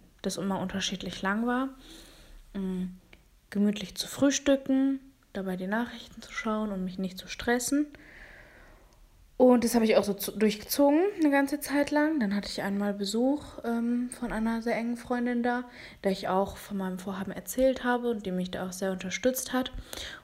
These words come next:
und motiviert hat. Und, ähm, ja, auch in der Zeit, als sie da war, hat sie, ähm, stand sie voll dahinter. Sie hat mit mir zusammen den Sport durchgezogen, ist mit mir zusammen früh aufgestanden.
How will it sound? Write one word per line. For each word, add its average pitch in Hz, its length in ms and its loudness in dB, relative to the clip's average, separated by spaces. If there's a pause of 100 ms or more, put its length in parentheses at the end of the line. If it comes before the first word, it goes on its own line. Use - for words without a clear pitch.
und 196 80 0
motiviert 208 540 2
hat. 262 240 0 (1080)
Und, 202 580 2
ähm, 208 420 0 (480)
ja, 269 260 8
auch 196 80 2
in 214 100 6
der 220 140 6
Zeit, 233 160 4
als 202 180 2
sie 196 120 4
da 226 320 6
war, 220 300 4 (200)
hat 202 200 -2
sie, 190 580 2
ähm, 180 600 -2
stand 214 280 0
sie 214 80 0
voll 226 220 2
dahinter. 233 400 2
Sie 220 100 0
hat 196 100 0
mit 196 140 -6
mir 196 160 -2
zusammen 202 520 0
den 196 160 -2
Sport 247 460 0
durchgezogen, 240 640 0
ist 214 120 -6
mit - 100 -8
mir 185 140 -4
zusammen 190 340 -2
früh 202 200 -2
aufgestanden. 233 960 0